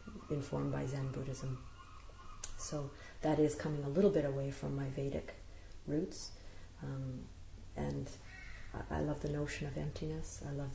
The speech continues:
the, the notion of, of no self as opposed to self. Uh,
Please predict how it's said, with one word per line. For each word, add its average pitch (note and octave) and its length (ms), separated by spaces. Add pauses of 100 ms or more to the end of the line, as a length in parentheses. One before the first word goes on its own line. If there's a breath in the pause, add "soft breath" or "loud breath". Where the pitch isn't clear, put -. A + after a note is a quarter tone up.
(100)
the, C#3 280 (140)
the C#3+ 80
notion C#3 420
of, - 640
of C3 60
no C#3+ 260
self D3+ 520 (600)
as C#3+ 120
opposed - 400
to C#3 180 (720)
self. C#3+ 460 (880)
Uh, D3+ 40